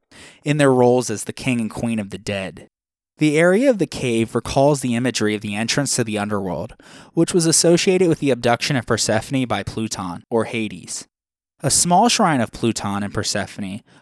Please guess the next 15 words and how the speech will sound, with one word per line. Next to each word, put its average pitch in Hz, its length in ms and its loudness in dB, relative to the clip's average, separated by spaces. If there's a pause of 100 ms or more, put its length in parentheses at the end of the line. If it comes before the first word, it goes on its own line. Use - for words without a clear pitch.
called 127 220 0
the 123 80 -2
Plutonion, 110 880 -2 (320)
was 160 180 4
originally 175 460 4
built 135 260 4
in 139 80 0
the 117 60 -2
sixth - 320 0
century 107 340 -2
B 101 180 -6
C, 90 380 -6 (340)
also 156 300 4
by 117 160 2
Pisistratus, - 840 -6